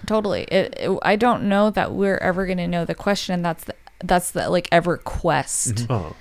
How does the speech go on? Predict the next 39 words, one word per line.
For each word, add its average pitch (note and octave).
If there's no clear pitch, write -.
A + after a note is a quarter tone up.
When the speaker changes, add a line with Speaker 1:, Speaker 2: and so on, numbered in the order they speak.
Speaker 1:
This F#3+
is F#3
what E3+
we're E3+
always D#3
talking D3+
about G2+
is, -
who D#3+
am D3+
I? C#3+
What F#3+
is F#3
my E3+
purpose -
on C#3
this E3+
earth? F3+
Um, D3+
why D#3+
did D3+
I -
go -
through D#3
what -
I -
went D#3+
through? E3
Why D3+
was D3
I -
dealt -
the -
hand C#3+
I D#3
was -
in D3
life? F3
Speaker 2:
Mm-hmm. A2+